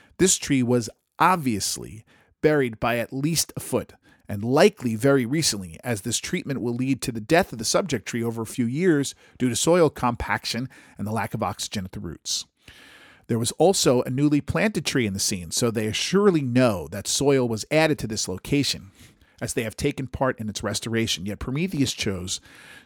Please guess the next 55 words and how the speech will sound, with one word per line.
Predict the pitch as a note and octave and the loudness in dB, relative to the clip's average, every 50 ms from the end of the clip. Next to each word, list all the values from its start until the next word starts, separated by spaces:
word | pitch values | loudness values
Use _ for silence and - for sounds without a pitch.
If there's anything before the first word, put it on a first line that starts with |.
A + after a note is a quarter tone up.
| _ | _
to | - - | -2 0
lead | C3 C#3 C#3 A#2+ | 2 2 2 2
people | - C#3 B2+ - B2+ B2+ | 2 0 0 2 0 0
on | A#2+ A2+ A#2 A#2 | 2 2 2 0
with | A2+ G#2 - | -2 -2 0
their, | - A#2+ G#2+ G#2+ | 0 0 2 0
quote, | G2+ - - C#3 A#2+ A2+ - | -2 -2 -2 -2 -2 0 0
'Look | A#2+ C#3 C3 - | 0 -2 -2 0
how | - - A#2+ A2 | 0 0 0 0
deep | G#2+ G2+ - C#3+ D3+ - - - | -2 -4 -6 -6 -6 -6 -6 -6
this | B2+ A2+ - - | -4 -4 -2 -2
is' | G2 G2 F#2+ F#2 F#2+ - - - _ - | -4 -4 -4 -4 -6 -6 -8 -8 _ -4
narrative." | A2+ A2 G2+ G2 F2+ D2 D#2 D#2+ - - - _ _ _ - - - - _ _ _ _ | -4 -2 -2 -4 -6 -8 -12 -14 -18 -20 -20 _ _ _ -20 -20 -20 -20 _ _ _ _
Love | A#2 B2+ B2 | -2 -2 -2
the | A#2 A2 | -2 0
pod. | - D#3 D#3+ G#3+ A3+ F3+ - _ _ _ - | 2 4 4 4 0 -4 -10 _ _ _ -4
Long | A#2 B2+ B2+ C3 B2+ | 0 0 2 2 2
live | C3 B2+ A2 | 0 0 0
the | A#2 - | -2 -2
curse | - C#3 C3 - | -2 0 0 0
of | B2+ A#2 | 0 0
Oak | A#2+ A#2 - A#2+ | -2 0 0 0
Island. | A2 A2 G#2 G2+ G2 F#2+ F2+ - _ _ _ _ | 0 0 -2 -2 -6 -8 -12 -16 _ _ _ _
Chris. | - - A2 D#2+ - - - - _ _ _ - - _ _ _ _ - - - - - - - _ _ _ _ _ _ _ _ _ _ _ | -6 -4 -4 -2 -2 -4 -6 -6 _ _ _ -20 -20 _ _ _ _ -20 -20 -20 -20 -20 -20 -20 _ _ _ _ _ _ _ _ _ _ _
Chris, | - - C#4+ - - | 2 4 4 4 4
I'm | G#3 | 4
not | G#3+ B3+ D4 - | 2 2 2 0
sure | - - - | 0 2 2
I'm | - E3 | 2 0
following | C3 - - F#3 F#3 F3+ F3+ F3 D3+ - - _ _ _ | -2 0 2 4 4 6 4 4 2 -2 -6 _ _ _
everything | - D#3+ E3 - - G3+ F#3+ E3+ - F#3+ F#3+ | 4 4 4 4 2 -2 -2 0 0 2 2
you're | F3+ E3+ | 2 2
saying | - - - E3 E3+ E3+ D#3 | 2 2 2 2 0 0 2
here | D#3 E3 D#3 | 2 2 2
about | D3+ D3+ C#3 - | 2 2 0 0
the | A2 | -2
tree. | - - - - D3 D3 E3 F3+ F3+ D#3+ - _ _ _ _ _ | -4 -2 0 2 2 4 2 2 0 -4 -6 _ _ _ _ _
I'm | - C#3 | -8 -6
not | D#3+ | -4
sure | - - F3+ D3 | -2 -2 -2 -2
it's | A#2+ - | -2 -2
smart | - - A#2+ A2 C3 C#3 | -4 -4 -4 -4 -2 -2
enough | C#3 C#3 - | -2 -4 -2
to | - A2+ | -2 -2
understand | G#2 A#2+ A#2+ - - - A#2 A2+ B2 A#2+ | -2 -2 -2 -2 -2 -2 0 0 0 0
some | - B2 | -2 -2
of | A#2 | -4
the | A2 | -4
details, | G2+ - - A#2+ A#2 - - C3 B2 A#2+ A2 | -4 -6 -8 -8 -6 -2 0 0 0 0 0
some | G#2+ - C3 B2+ | -2 -2 0 0
of | A2+ | 2
the | G#2+ F#2+ F#2 | 0 0 -2
words | G2+ G#2+ A2 A#2 A2+ - | -2 0 0 0 0 -2
you're | G#2 F#2 | -4 -4
using. | E2+ G2 A2+ A2+ G#2 B2 B2 B2+ C#3 D3 | -2 0 0 2 2 0 0 0 -2 -6